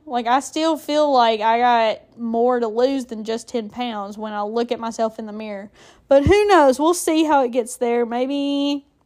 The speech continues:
once I get down to one thirty, I'll feel a lot better about myself. But who knows? Just know, I just want you guys to know that everyone's struggling. Like, my best friend,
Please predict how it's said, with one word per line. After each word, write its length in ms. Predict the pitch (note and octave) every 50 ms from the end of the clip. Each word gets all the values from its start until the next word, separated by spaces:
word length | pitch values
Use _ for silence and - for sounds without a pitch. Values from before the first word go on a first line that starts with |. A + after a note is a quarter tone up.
| _ _ _
once 240 | - A#3 B3+ C4+ B3
I 60 | C4
get 220 | A#3+ A#3+ A#3+ -
down 260 | A3+ A#3+ B3 B3+ C4 B3+
to 80 | A#3+
one 360 | A#3+ A#3+ B3 B3+ B3+ B3 A#3+ - _ - _ - - - - - - _ _ _ _ _
thirty, 580 | - C4 C4+ C4+ C#4+ D4 D4+ D4 D4+ D4 D4 C#4
I'll 240 | A3+ A3 A#3 A#3+ B3
feel 260 | - C4 B3+ B3 A#3+
a 40 | A#3
lot 240 | A#3+ A#3+ - G#3
better 180 | G#3+ A3+ A3 A3
about 220 | G#3+ G3+ F#3+ -
myself. 520 | A2 A3+ B3 - - G3+ D3 - B3 A#3+ - _
But 340 | - F3 D#3 B2+ G#2 - _ _ _ _ _ _ _ _ _ _ _ _ _ _ _ - - - - - -
who 160 | D#4+ E4 D#4+
knows? 340 | D4 C4 B3 B3 B3 B3+ B3
Just 240 | - C4+ D4+ D4 C#4+
know, 640 | D4+ D4 D4 D4 D4 C#4+ C#4+ C#4+ C#4+ C#4+ D4 D#4 C#4+ - - - _ _ _ -
I 100 | - B3+
just 140 | C4+ C4
want 140 | D4 C#4 B3+
you 80 | C4 C4
guys 220 | B3+ B3 B3+ B3+
to 60 | B3+
know 240 | A#3 A#3 A3+ A3 A3
that 160 | G#3 G3 -
everyone's 500 | - G#3 A3+ A#3 A#3+ A#3+ B3 B3 A#3+ B3
struggling. 680 | A#3+ - - A#3 A3+ G#3+ G#3 G#3+ G#3+ G#3+ G#3+ G#3+ G#3+ G#3
Like, 340 | G3+ - C3+ D#3+ - - -
my 240 | - - A3+ A3+ A#3
best 280 | A#3 A#3 B3 A#3+ -
friend, 420 | - A#3 A3+ A3+ A3 A3 A3 A3